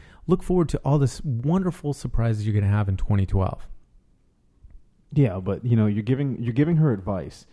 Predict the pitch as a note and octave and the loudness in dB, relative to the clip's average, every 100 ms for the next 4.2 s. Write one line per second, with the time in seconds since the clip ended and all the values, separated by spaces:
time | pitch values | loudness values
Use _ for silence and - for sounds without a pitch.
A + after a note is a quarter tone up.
0 | _ _ A2 A2+ A2 A#2+ A#2+ B2 A2 G2+ | _ _ -2 -2 -2 -4 -4 -2 -2 -2
1 | G2+ G2 F#2+ - F2+ F2 D#2 - - _ | -2 -4 -4 -8 -8 -8 -10 -14 -20 _
2 | _ - - - - _ _ _ _ - | _ -20 -20 -20 -20 _ _ _ _ 6
3 | E3+ A#2 - F#3 G#2+ A#2+ C#3+ D#3+ E3 D#3 | 6 6 4 6 6 4 2 2 0 0
4 | C#3 G2+ | -2 -2